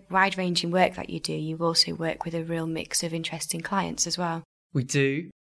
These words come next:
Speaker 2: It is a really broad range of clients. Sometimes it is an individual, they might not have come to a law firm before. And when you get that type of client, you really have to sort of talk them through everything, explain things in slightly more detail. But we also work with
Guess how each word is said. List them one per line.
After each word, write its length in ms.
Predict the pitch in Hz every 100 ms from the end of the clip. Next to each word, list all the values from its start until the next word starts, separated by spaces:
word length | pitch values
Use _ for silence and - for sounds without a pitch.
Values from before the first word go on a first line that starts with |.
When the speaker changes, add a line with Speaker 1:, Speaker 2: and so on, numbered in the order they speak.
| _
Speaker 2:
It 180 | 165 143
is 200 | 165 156
a 60 |
really 340 | 127 131 127 - -
broad 220 | 123 117
range 280 | 123 123 120
of 100 | -
clients. 640 | - 107 113 - - - -
Sometimes 640 | - - 143 - 139 135 131
it 160 | 120
is 400 | 127 123 113 - - _
an 80 | 131
individual, 760 | 139 131 135 131 135 131 123 -
they 100 | 135
might 240 | 123 131 127
not 120 | 127
have 120 | 123
come 180 | - 127
to 120 | -
a 20 |
law 180 | 127 127
firm 280 | 123 131 123
before. 500 | - - 131 120 123 - _ _ _ _ -
And 440 | 127 120 117 120 117 - _ -
when 160 | 139
you 60 | 127
get 180 | 131 -
that 180 | 156 -
type 180 | 143
of 100 | 131
client, 300 | - 120 113
you 80 | 120
really 180 | 117 117
have 180 | 120 -
to 80 | -
sort 200 | - -
of 60 | - - _
talk 300 | - - 135
them 100 | -
through 260 | 127 - 131
everything, 840 | 120 120 113 - 117 117 117 117 117 _ _
explain 500 | - - - 131 127
things 280 | 123 123 120
in 60 | 113
slightly 280 | 123 117
more 160 | 117 120
detail. 480 | 120 120 - 123 127
But 200 | 143 -
we 100 | 139
also 320 | 151 143 135
work 380 | 135 135 - -
with 320 | 135 131 131